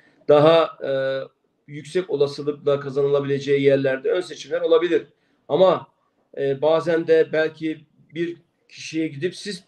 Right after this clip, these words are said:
teklif edeceksiniz. "Gel adayımız ol, e, burada seçimi kazanalım, e, belediyeyi kazanalım." diyeceksiniz. Yani, e, ağırlıklı olarak tabii ki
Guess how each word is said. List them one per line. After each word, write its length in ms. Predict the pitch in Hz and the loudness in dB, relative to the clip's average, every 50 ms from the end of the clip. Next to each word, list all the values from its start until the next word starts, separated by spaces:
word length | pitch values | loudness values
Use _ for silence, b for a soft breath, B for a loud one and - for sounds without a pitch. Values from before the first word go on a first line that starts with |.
| _ - | _ 0
teklif 340 | 196 180 175 - 175 143 | 0 0 0 -2 -4 -4
edeceksiniz. 600 | 160 147 139 127 - 147 135 - 131 135 123 - | -4 -4 -4 -6 -6 -6 -6 -6 -6 -8 -8 2
"Gel 260 | - 151 151 151 151 147 - | 4 6 6 6 4 4 2
adayımız 480 | 139 135 143 147 147 147 151 151 131 143 | 2 4 4 4 2 2 -2 0 2 4
ol, 260 | 147 156 170 175 175 - _ _ _ _ _ _ _ _ - - | 4 4 4 2 -4 -12 _ _ _ _ _ _ _ _ -8 -4
e, 260 | 135 135 135 131 135 | -2 -2 -2 -4 -4
burada 560 | 147 156 143 147 151 147 143 151 - - _ _ _ _ | -4 -4 0 2 2 2 2 0 -4 -8 _ _ _ _
seçimi 460 | _ - - 156 131 - 139 143 151 - | _ -10 -10 -10 -8 -10 -12 -14 -10 -6
kazanalım, 680 | - 143 131 147 147 143 139 143 143 156 156 - _ _ _ _ _ - | -6 0 2 4 4 4 4 2 2 0 -2 -6 _ _ _ _ _ -8
e, 180 | 135 131 131 127 | -6 -6 -2 -2
belediyeyi 420 | 147 147 147 131 143 147 151 156 | -2 -2 -2 -2 -2 -2 -2 -2
kazanalım." 480 | - 151 143 139 160 160 170 190 202 196 | -4 -4 0 4 4 4 4 2 0 -2
diyeceksiniz. 720 | 190 185 160 160 151 127 - - 123 117 110 - - - _ _ _ _ _ _ - | -4 -4 -2 -4 -4 -4 -6 -8 -8 -8 -8 -10 -14 -20 _ _ _ _ _ _ -2
Yani, 500 | - 151 170 180 175 170 151 - - _ _ _ _ _ _ _ - - | 0 2 4 4 4 4 2 2 -2 _ _ _ _ _ _ _ -8 -2
e, 360 | 139 143 143 143 139 139 135 - - _ _ | 0 4 4 4 4 2 0 -6 -12 _ _
ağırlıklı 540 | 139 147 156 175 175 175 180 180 - - 175 | 0 2 2 2 2 0 -2 -6 -8 -8 -6
olarak 360 | 170 160 165 160 165 160 - | -4 -2 -2 -2 -2 -4 -6
tabii 240 | - 208 208 190 180 | -8 -8 -8 -10 -12
ki 360 | - 170 170 160 156 - - | -8 -6 -6 -6 -6 -8 -14